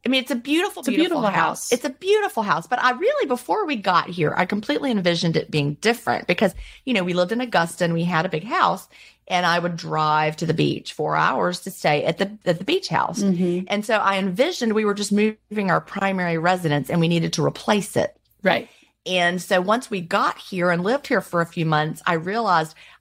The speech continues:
Speaker 1: I just only wanted to wake up at the beach house.
Speaker 2: Mm-hmm.
Speaker 1: And so that became the problem. And then I realized I don't even, you know, we, we got rid of a lot of stuff and downsized a lot. But when you're, when you're in the little tiny house,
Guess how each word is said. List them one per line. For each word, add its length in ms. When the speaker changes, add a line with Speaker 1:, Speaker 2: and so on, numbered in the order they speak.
Speaker 1:
I 120
just 280
only 360
wanted 320
to 80
wake 240
up 140
at 100
the 80
beach 240
house. 600
Speaker 2:
Mm-hmm. 320
Speaker 1:
And 200
so 100
that 220
became 320
the 80
problem. 580
And 220
then 120
I 100
realized 580
I 80
don't 100
even, 300
you 120
know, 60
we, 300
we 100
got 220
rid 100
of 80
a 40
lot 220
of 60
stuff 320
and 80
downsized 580
a 40
lot. 380
But 120
when 140
you're, 100
when 140
you're 120
in 140
the 60
little 240
tiny 340
house, 500